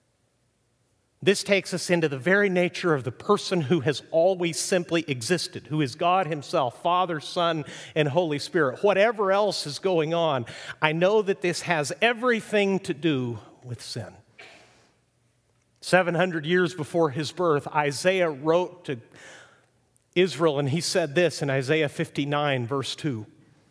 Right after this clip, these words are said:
"Behold, the Lord's hand is not shortened that it cannot save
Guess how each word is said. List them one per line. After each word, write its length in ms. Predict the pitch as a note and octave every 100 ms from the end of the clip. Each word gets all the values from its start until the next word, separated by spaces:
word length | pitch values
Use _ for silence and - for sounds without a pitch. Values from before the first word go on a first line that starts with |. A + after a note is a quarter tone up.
| _ _ -
"Behold, 640 | E3 D3+ - G3 G3 G#3
the 100 | E3
Lord's 500 | E3+ E3 F3+ G3+ D3+
hand 380 | - F3+ F3+ F3
is 180 | D3 A#2
not 320 | D#3 F#3+ G#3
shortened 520 | - D3 A#2+ B2 D3
that 160 | C#3 C#3+
it 180 | C3 -
cannot 480 | G3 G3 C3 B2+
save 480 | - A#2 F#2+ A#2+ A#2+